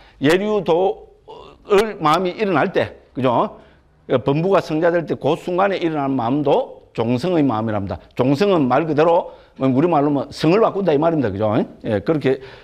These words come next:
뭐 제일, 그죠? 무식하게 이야기하면 상놈이 양반되는 순간의 마음.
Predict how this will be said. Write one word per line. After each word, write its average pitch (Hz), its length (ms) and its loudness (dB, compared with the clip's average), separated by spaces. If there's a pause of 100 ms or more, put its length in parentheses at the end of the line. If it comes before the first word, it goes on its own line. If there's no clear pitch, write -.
(140)
뭐 113 240 0 (200)
제일, 156 280 0
그죠? 156 220 0
무식하게 143 500 -2
이야기하면 123 360 2
상놈이 180 440 2
양반되는 170 500 0
순간의 175 420 0
마음. 123 300 -2